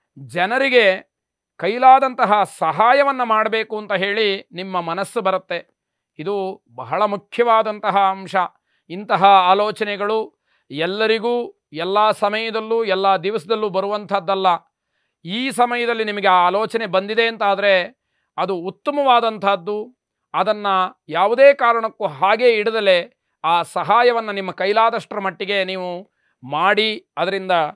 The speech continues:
ಶುಭವಾಗುತ್ತೆ. ಕುಟುಂಬದವರು ನಿಮ್ಮ ಬಗ್ಗೆ ಕಾಳಜಿಯನ್ನು ವಹಿಸ್ತಾರೆ.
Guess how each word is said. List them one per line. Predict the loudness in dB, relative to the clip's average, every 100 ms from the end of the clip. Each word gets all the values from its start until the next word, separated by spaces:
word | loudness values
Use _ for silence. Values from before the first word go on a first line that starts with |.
| _ _ _
ಶುಭವಾಗುತ್ತೆ. | -6 0 6 8 6 4 2 2 2 -2 _ _ _ _ _
ಕುಟುಂಬದವರು | -8 -8 0 4 4 4 0 -2 -6 -12 _
ನಿಮ್ಮ | -10 -6
ಬಗ್ಗೆ | -2 -2 -2
ಕಾಳಜಿಯನ್ನು | 0 2 2 0 -4 -2
ವಹಿಸ್ತಾರೆ. | -4 -4 -4 -4 -4